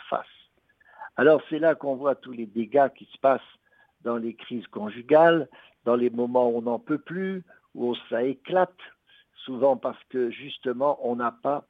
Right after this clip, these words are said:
parlé, on n'a pas dit les choses. Et quand on, on ne dit pas les choses sur des semaines, des mois, ça se traduit tôt ou tard par un excès de colère.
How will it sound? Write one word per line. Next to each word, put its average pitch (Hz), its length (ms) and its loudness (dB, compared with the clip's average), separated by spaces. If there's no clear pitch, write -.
parlé, 113 600 -8
on 123 100 -4
n'a 156 140 4
pas 156 220 2
dit 139 320 -8
les 131 140 -6
choses. 135 400 -4
Et 120 80 -6
quand 170 360 4
on, 165 180 0
on 151 180 2
ne 160 140 2
dit 160 400 -8
pas 165 180 4
les 143 140 -6
choses 151 340 -6
sur 131 280 -8
des 127 220 -10
semaines, 143 420 -2
des 117 140 2
mois, 127 500 2
ça 135 140 2
se 143 80 -4
traduit 139 600 -4
tôt 175 280 2
ou 143 60 -20
tard 139 540 -4
par 135 340 0
un 131 320 -4
excès 147 560 -6
de 110 200 -10
colère. 113 680 -2